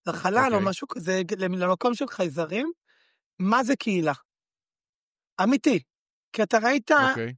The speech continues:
Speaker 1: אנשים מכל הגילאים, צעירים, מבוגרים,
Speaker 2: איזה
Speaker 1: אה,
Speaker 2: כיף.
Speaker 1: מק-, מכל הצבעים, אפילו משפחות, ילדים,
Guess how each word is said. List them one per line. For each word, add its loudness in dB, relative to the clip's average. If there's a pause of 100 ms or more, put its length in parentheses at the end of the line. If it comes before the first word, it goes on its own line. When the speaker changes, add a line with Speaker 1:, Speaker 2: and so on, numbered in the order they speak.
Speaker 1:
אנשים 0
מכל 2
הגילאים, 0 (440)
צעירים, 0 (500)
מבוגרים, 0 (800)
Speaker 2:
איזה 0
Speaker 1:
אה, 2
Speaker 2:
כיף. 0
Speaker 1:
מק-, -6
מכל 2
הצבעים, 0
אפילו -2
משפחות, -4
ילדים, -2